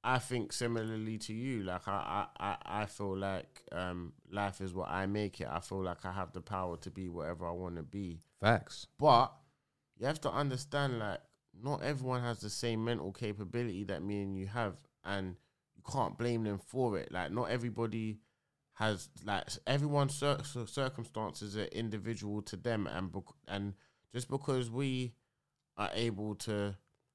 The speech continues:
Speaker 1: be self-efficient in that way and motivate ourselves and ha-, give ourselves the drive to get things done, doesn't, it doesn't, some people are literally just not capable of it, or some people, or, f-, or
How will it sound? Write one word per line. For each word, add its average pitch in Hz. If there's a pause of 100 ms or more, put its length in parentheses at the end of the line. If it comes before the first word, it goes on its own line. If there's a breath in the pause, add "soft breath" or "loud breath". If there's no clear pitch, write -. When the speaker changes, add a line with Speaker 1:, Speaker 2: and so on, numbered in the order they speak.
Speaker 1:
be 104
self-efficient 107
in 98
that 90
way 101
and 95
motivate 95
ourselves 95
and 95 (520)
ha-, - (100)
give 107
ourselves 101
the 95
drive 98
to 95 (480)
get 107
things 98
done, 95 (680)
doesn't, 120 (200)
it 101
doesn't, 123
some 175
people 185
are 151
literally 143
just 127
not 127
capable 131
of 95
it, 90
or 110
some 143
people, 143 (280 soft breath)
or, 127
f-, -
or 147